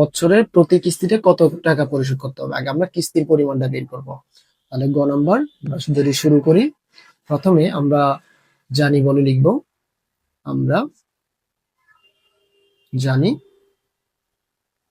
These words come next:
যেহেতু আমরা প্রেজেন্ট ভ্যালু অ্যানুইটি অর্থাৎ কিস্তির সময় আমরা প্রেজেন্ট ভ্যালু অ্যানুইটি ব্যবহার করি, A into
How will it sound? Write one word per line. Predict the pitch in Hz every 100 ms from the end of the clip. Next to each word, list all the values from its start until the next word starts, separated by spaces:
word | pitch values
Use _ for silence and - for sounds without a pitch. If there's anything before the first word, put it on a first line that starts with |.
| _ _ _ _ _ _ _ _ _ _ _ _ _ _ _ _ _ _ _ _ _ _ _ _ _ _ _
যেহেতু | 139 143 151
আমরা | 151 147
প্রেজেন্ট | 156 147 170 165
ভ্যালু | 165 170
অ্যানুইটি | 151 147 147 175 240
অর্থাৎ | 135 151 139 - - -
কিস্তির | 139 - 143 -
সময় | 147 147
আমরা | 143 143
প্রেজেন্ট | 151 143 156
ভ্যালু | 151 151
অ্যানুইটি | 143 143 135
ব্যবহার | 139 131 131 131
করি, | 147 330 _ _ _ _ 151 147
A | 226 294 _ _ - 147
into | 139 135